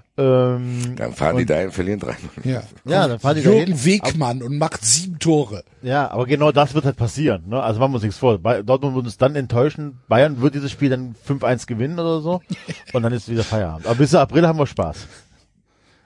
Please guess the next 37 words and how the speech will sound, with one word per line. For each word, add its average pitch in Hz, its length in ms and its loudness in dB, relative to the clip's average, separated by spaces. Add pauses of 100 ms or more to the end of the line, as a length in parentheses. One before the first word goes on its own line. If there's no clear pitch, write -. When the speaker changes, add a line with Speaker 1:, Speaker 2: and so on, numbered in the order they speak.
(160)
Speaker 3:
Ja. 98 300 -6 (1700)
Ich - 120 -14
weiß 151 260 2
nicht, 120 120 0
ob 120 60 2
Speaker 2:
Also 143 100 4
Speaker 3:
ich's - 120 0
Speaker 2:
ich 160 80 -2
sehe 160 100 4
das - 80 -4
Speaker 3:
verkraften 156 480 0
Speaker 2:
nicht. 139 80 -4
Speaker 3:
könnte, 139 340 2
wenn 131 240 -2
Toni 139 320 0
Modest 127 480 0
deutscher 127 300 2
Meister 113 480 0
wird. 104 240 -8 (1300)
Speaker 2:
Ich 67 120 -10
glaub 64 320 -6
nicht, 64 220 -8
dass 67 140 -6
der 65 140 -4
einen 60 100 -10
sehr 64 160 -4
großen 67 220 -6
Anteil 65 300 -6
hat. 57 80 -4
Speaker 3:
Der 143 80 0
Speaker 2:
Das 135 140 2
ist - 20 2
Speaker 3:
spielt 160 240 2
Speaker 2:
auch 156 60 6
Speaker 3:
doch 127 80 -4
keine 120 220 2
Rolle. 127 420 2